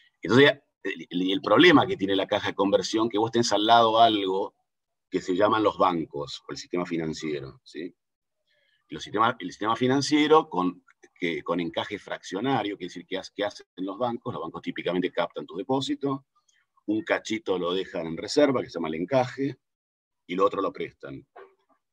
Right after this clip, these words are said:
Ese préstamo, ¿viste? Al, al que le prestás, lo deja, ¿viste?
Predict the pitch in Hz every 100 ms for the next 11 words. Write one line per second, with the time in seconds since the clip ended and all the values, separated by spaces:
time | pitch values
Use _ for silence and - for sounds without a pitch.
0 | _ - 98 110 - 117 113 - 113 110
1 | - _ _ 95 95 87 80 85 87 104
2 | - 107 - 143 151 - 92 92 104 113
3 | 113 98 98 _ 104 101 92